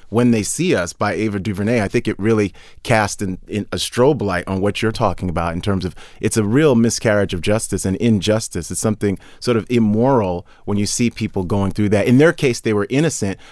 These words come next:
but I think even those folks who have, and you, you mentioned this in your TEDx talk, even those who, who are guilty deserve better treatment.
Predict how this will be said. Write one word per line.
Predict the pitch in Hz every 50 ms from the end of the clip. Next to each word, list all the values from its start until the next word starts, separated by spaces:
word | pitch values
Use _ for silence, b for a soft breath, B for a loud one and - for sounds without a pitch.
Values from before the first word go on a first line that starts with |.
| B B
but | B 113
I | 120 120
think | - 139 -
even | 90 117 131 113 123 113 107
those | 117 117 113 113 - - - -
folks | - 117 110 107 - -
who | - 110 104 - B B B
have, | B 120 123 131 147 139 123 - - - - -
and | 104 104
you, | 107 113 120 110 107
you | 120 117 120
mentioned | 113 113 123 135 - - 117 110
this | 107 95 -
in | 101 101
your | 101
TEDx | - - 110 110 120 143 - -
talk, | - 110 101 92 - B B B B B B B B B - - - - - 110 - - -
even | 156 139 135 139 135
those | 135 131 127 -
who, | - 120 110 101 - -
who | 110 123 123 123
are | 113 104
guilty | 87 - - 147 170 196 - - 120 110 98 98 98 - b b b b b b - 117
deserve | 120 110 95 92 123 127 123 117 92 80
better | - 117 107 104 95
treatment. | - - 110 90 71 - - -